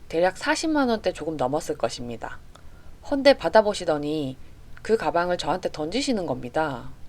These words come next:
자기가 그렇게 우습게 보이냐고, 자기가 거지냐면서.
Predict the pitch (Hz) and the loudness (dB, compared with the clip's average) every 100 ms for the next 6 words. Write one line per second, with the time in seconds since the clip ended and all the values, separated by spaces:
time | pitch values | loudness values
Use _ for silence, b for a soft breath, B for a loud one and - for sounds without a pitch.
0 | - - - - - 202 214 214 165 165 | -16 -20 -16 -8 -6 0 4 4 4 -2
1 | 175 165 233 220 202 139 131 123 120 120 | -2 -2 0 2 2 2 -4 -6 -6 -8
2 | 127 - - - 185 226 202 - 147 208 | -8 -14 -10 -6 -4 -2 -2 -2 -6 -4
3 | 190 139 127 131 127 | -4 -4 -4 -6 -12